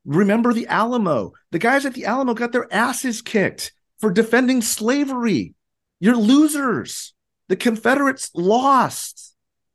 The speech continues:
Build as many monuments as you want. Say the South will rise again. You got your ass kicked. You lost." This mythologizing of losing,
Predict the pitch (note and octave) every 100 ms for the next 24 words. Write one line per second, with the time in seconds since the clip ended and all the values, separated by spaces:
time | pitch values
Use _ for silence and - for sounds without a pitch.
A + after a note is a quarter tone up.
0 | - D3 C4+ D4 B3 C4 A#3+ A3 A#3+ C4
1 | B3+ B3+ A#3+ B3 A#3+ C4 C4 - B3 A#3
2 | A3+ A#3 A#3 A#3+ A#3 A#3+ B3 A#3 A3 C#4
3 | A3+ C#3+ - - A3 C4+ C#4 C4+ C4+ C4+
4 | C4+ - - B3 G3 - - _ _ -
5 | G#3 A#3 A#3 B3+ A#3+ F#3+ G#2 - - -
6 | - _ _ _ - G3 G#3 G#3 B3+ -
7 | G3 A#3+ C4+ G#3+ F#3 D#3+ E3+ E3+ E3 -
8 | E3 D3+ C#3+ F3+ B3+ C#4 F#3 C3+ A#2+